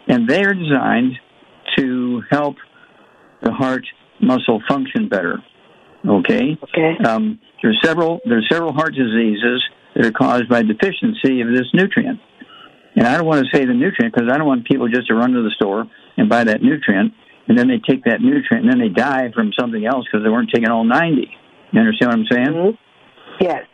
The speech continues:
Speaker 1: And so, but when you get the de-stress, you just read the contents and you'll know what it is. But that's just an add-on. It's not to replace the whole program that I laid out for you. Okay, it's an add-on
Speaker 2: Mm-hmm.
Speaker 1: to that program because it's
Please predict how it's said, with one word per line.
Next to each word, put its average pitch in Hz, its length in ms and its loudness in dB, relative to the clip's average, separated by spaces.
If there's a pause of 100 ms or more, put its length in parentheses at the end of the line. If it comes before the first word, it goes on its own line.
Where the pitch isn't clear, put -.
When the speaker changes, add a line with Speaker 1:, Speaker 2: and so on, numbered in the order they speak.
(100)
Speaker 1:
And 113 180 0
so, 113 260 0 (260)
but 127 100 2
when 135 140 -2
you 175 80 -2
get 180 200 -4
the 147 60 2
de-stress, 131 580 0
you 135 120 0
just 135 240 -2
read 143 180 2
the 131 60 -2
contents 120 640 0
and 131 60 2
you'll 127 140 2
know 120 380 2 (100)
what 123 160 0
it 135 100 -2
is. 110 240 -2 (680)
But - 100 2
that's 170 260 -4
just 160 240 -2
an 131 140 0
add-on. 123 600 2
It's 110 160 -6
not 139 220 0
to 139 80 0
replace 131 500 0 (100)
the 113 100 0
whole 120 460 0 (1120)
program 127 440 -2
that 117 100 -2
I 117 120 -2 (120)
laid 127 200 2
out 147 300 0
for 92 180 0
you. - 140 -8 (360)
Okay, 117 300 0
it's 117 160 -4
an 113 140 0
add-on 131 380 2
Speaker 2:
Mm-hmm. 220 140 -2
Speaker 1:
to 110 100 2
that 107 80 -10
program 113 360 -2
because 110 260 -2
it's 98 120 -10